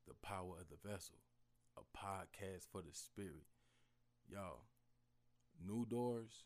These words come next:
new levels. That alone right there should just make you say, "All praise to the Most High," through the teachings of Jesus Christ. New doors, new levels. I can't make this up.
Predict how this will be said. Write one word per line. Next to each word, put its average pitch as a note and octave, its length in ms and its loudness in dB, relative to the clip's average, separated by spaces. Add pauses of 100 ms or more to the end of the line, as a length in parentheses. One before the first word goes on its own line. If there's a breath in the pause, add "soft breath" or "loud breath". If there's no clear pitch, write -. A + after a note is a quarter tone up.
(720)
new F#2+ 120 2
levels. F#2 580 0 (1300)
That A#2 200 6
alone B2 340 6
right A#2 240 4
there B2 200 6
should G#2 160 -2
just G2+ 280 0
make G#2 220 0
you G2 80 -2
say, F#2 280 2
"All F#2+ 260 2
praise F#2 360 0
to F#2 60 -4
the F2+ 80 -2
Most F2+ 260 -2
High," E2+ 240 -8 (640)
through G2+ 100 0
the E2+ 120 -2
teachings F#2+ 440 0
of F2 100 0
Jesus E2+ 280 -4
Christ. - 340 -10 (480 loud breath)
New A#2 300 8
doors, A2 480 6 (520)
new G2+ 220 2
levels. F#2 460 0 (720 soft breath)
I G2+ 80 2
can't A#2+ 280 4
make A2 180 4
this G2 200 0
up. F2+ 180 -2